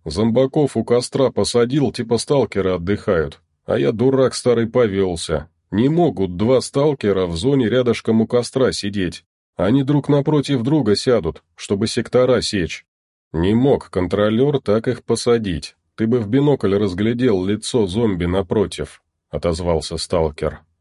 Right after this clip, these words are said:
Он вас издали учуял, и для вас же этот концерт разыграл. И, замечу, не безуспешно. Если бы я на полчаса позже подошёл, добил бы вас, зомбарей,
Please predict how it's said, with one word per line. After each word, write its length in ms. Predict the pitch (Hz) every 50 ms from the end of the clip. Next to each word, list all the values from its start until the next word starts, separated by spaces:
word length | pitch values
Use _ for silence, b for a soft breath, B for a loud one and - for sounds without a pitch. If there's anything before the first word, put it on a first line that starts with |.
| _ _ _ _ _
Он 200 | - 92 104 113
вас 240 | 123 135 131 131 -
издали 400 | 160 151 127 98 101 95 92 95
учуял, 680 | 98 107 110 - - 127 123 107 90 78 71 69 - _ _ _ _ -
и 100 | 95 95
для 260 | 92 113 127 135 135
вас 260 | 139 156 151 135 110
же 180 | 90 92 107 -
этот 300 | - 120 - - 117 -
концерт 600 | - - 117 113 117 110 - - 143 131 120 -
разыграл. 720 | 104 101 95 87 113 123 110 101 98 87 85 80 76 78 - _ _ _ _ _ _ -
И, 80 | 87
замечу, 720 | 87 85 113 123 131 139 143 135 131 - 135 135 123 - - -
не 180 | 110 110 123
безуспешно. 1000 | 123 123 131 110 123 139 127 - - - 143 131 110 - - - 78 67 65 - _ _ _ _ _ _
Если 340 | - 82 92 95 - 123 127
бы 140 | 127 131 131
я 140 | 131 127 123
на 120 | 131 127
полчаса 560 | 123 127 139 127 117 - 131 127 - - 127
позже 400 | 120 - - 135 120 95 90 98
подошёл, 760 | 90 - 113 104 117 120 120 - - - 143 143 135 131 120 - _ _ _ -
добил 580 | 90 85 98 117 131 131 127 143 143 131 127 107
бы 240 | 92 107 104 104
вас, 380 | 104 113 110 95 82 - - _ -
зомбарей, 840 | 90 80 78 95 101 101 92 104 110 110 101 87 78 73 67 -